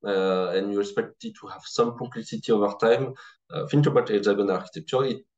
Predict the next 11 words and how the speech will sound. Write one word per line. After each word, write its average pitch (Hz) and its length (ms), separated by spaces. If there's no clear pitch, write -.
it 127 180
does 151 120
not 147 340
take 131 260
a - 40
long 117 240
time 120 380
to - 80
set - 220
up, 110 160
uh, 90 260